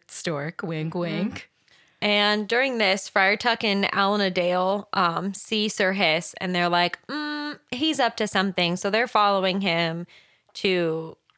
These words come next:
Speaker 2: make sure that he doesn't find out about Robin Hood being there.
Speaker 1: So the tourney begins, and the peasants are cheering.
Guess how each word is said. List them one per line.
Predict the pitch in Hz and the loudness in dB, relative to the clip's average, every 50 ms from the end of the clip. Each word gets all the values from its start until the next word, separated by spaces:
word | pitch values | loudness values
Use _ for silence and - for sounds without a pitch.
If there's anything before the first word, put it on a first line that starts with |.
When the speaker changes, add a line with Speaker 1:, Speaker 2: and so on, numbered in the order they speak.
| - | -14
Speaker 2:
make | 196 202 202 202 196 190 | -6 -2 0 0 0 0
sure | - - 202 190 | -2 0 2 2
that | 180 175 | 2 0
he | 143 - - 240 240 240 233 | 0 -2 -6 -4 -4 -2 0
doesn't | 214 190 185 202 175 170 | 0 0 0 0 -4 -2
find | - 190 180 175 175 180 180 | 2 2 2 4 2 2 2
out | 165 160 160 156 - - - | 4 4 4 2 0 0 -2
about | 175 175 165 160 156 147 135 - - | -2 0 2 2 2 2 0 0 0
Robin | 143 151 135 - 147 160 | 0 0 0 0 0 -2
Hood | 165 143 - - | -2 -2 -2 -4
being | 139 - - - - | -6 -6 -6 -10 -10
there. | - - 64 - 233 214 _ _ _ - | -8 -4 -4 -4 -4 -4 _ _ _ -14
Speaker 1:
So | - - 294 | -6 -4 -2
the | 269 285 | -2 -2
tourney | - - 277 269 320 359 | 0 0 0 0 0 0
begins, | 370 359 269 196 185 170 160 190 202 196 | -2 0 0 0 0 0 0 0 0 0
and | 185 180 | 0 -2
the | 185 | -2
peasants | - 190 185 180 202 220 220 - | 0 -2 -2 -2 -2 -4 -4 -4
are | 277 | -4
cheering. | 277 - - - 196 165 156 147 143 147 147 151 165 190 262 | -4 -4 -4 -2 -2 0 0 0 -2 -2 -2 -2 -2 -2 -4